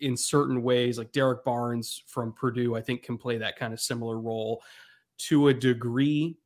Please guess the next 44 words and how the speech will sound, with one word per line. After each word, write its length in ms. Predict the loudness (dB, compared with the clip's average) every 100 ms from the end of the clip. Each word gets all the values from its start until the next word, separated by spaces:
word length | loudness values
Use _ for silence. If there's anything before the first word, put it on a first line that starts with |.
| _
Pete 260 | 0 0 0
Werner 480 | 0 2 2 0 -10
from 320 | -2 -2 -2
Ohio 340 | -2 -2 0
State 400 | -2 0 0 0
can 140 | -2 -2
kind 160 | 0
of 80 | -2
play 180 | 0 0
a 60 |
similar 340 | 0 0 0 0
role. 260 | 0 0
He's 260 | 0 -2 -4
two 180 | -4 -4
forty 260 | -2 -2
plus, 460 | -2 -4 -2 -2 -6
excellent 460 | -6 -6 -6 -10 -8
blitzer, 340 | -8 -6 -6
a 60 | -4
little 120 | -4
bit 120 | -4
better 220 | -2 0
in 60 | -2
coverage, 360 | -6 -4 -4 -4
so 160 | -8
it's 140 | -8 -8
not 160 | -8
quite 200 | -8 -8
the 80 | -8
same, 280 | -6 -2 -2
but 120 | -4 -4
he 100 | -6
could, 220 | -6 -12 _ -20 _ _
he 140 | -6
could 180 | -6 -8 _ _
kind 220 | -6 -2 -2
of 80 |
do 180 | -4 -6
it. 140 | -6 -6 -16 -20 _ _ _ _
But 180 | -2 2
in 120 | 4
terms 400 | 4 4 2 2
of 360 | 4 4 2 -4 _ _ _ _ _ _ _ -20 -8 4
big 420 | 4 4 0